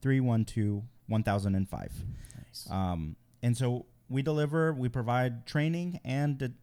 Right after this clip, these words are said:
Speaker 1: and personal protection dogs, uh, nationally. So it doesn't matter where you're located.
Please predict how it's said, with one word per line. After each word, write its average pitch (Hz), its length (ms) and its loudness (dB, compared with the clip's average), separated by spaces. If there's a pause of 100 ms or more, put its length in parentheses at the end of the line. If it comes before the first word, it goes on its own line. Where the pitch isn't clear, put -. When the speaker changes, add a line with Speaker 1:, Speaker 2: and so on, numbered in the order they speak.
(100)
Speaker 1:
and 127 340 4
personal 135 300 -2
protection 123 460 -4
dogs, 160 420 -2 (400)
uh, 101 140 0
nationally. 101 640 -4 (380)
So - 120 -6
it 110 40 -2
doesn't 123 240 2
matter 113 240 6
where 113 160 2
you're 113 140 2
located. 101 600 -4